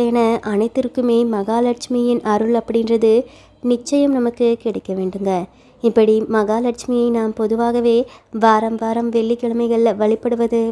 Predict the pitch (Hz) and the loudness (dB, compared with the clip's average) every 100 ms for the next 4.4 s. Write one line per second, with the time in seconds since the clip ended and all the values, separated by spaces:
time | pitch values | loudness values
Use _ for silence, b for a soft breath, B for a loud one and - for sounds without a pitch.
0 | 226 185 185 190 175 180 b b b b | -6 -10 -10 -10 -8 -10 b b b b
1 | 220 214 214 - 233 214 202 208 208 233 | 0 2 2 2 2 2 0 0 0 0
2 | 247 247 240 226 226 226 240 226 226 220 | -2 -2 -4 -2 -2 -2 -2 0 2 2
3 | 240 b b b b _ 220 226 233 254 | 0 b b b b _ 4 4 4 -2
4 | 247 240 240 233 | -4 -2 -2 -2